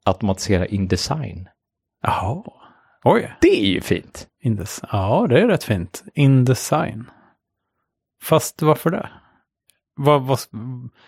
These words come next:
Speaker 1: Varför är det fint?
Speaker 2: Ja, varför är det fint?
Speaker 1: Därför att då kan man liksom automatisera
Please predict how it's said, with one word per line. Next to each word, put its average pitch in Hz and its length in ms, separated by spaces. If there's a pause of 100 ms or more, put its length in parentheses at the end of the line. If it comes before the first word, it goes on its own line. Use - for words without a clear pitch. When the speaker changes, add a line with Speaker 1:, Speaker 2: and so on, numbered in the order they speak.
(120)
Speaker 1:
Varför 135 260
är 117 40
det 117 60
fint? 113 380
Speaker 2:
Ja, 160 340 (120)
varför 151 280
är 110 60
det 104 80
fint? - 280 (300)
Speaker 1:
Därför 196 160
att 185 100
då 180 100
kan 180 160
man 170 360
liksom 160 340
automatisera 147 1040